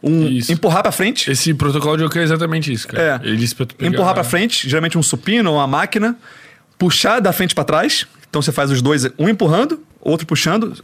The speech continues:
Speaker 1: O empurrar pra frente você faz até você cansar. Tipo, você faz dez, tá tranquilo? Vai até morrer. Aí começou a cansar, aí você fica parado.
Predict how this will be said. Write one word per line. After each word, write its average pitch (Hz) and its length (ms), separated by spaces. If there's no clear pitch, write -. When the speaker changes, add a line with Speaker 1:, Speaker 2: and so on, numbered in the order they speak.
Speaker 1:
O 156 80
empurrar 196 260
pra 202 80
frente 240 240
você 240 80
faz 220 460
até 160 220
você 240 240
cansar. 190 500
Tipo, - 180
você 180 100
faz 175 480
dez, 143 380
tá - 100
tranquilo? 165 560
Vai 135 200
até 233 140
morrer. 226 400
Aí 135 120
começou 202 360
a - 20
cansar, 226 600
aí 151 140
você 180 240
fica - 160
parado. 160 540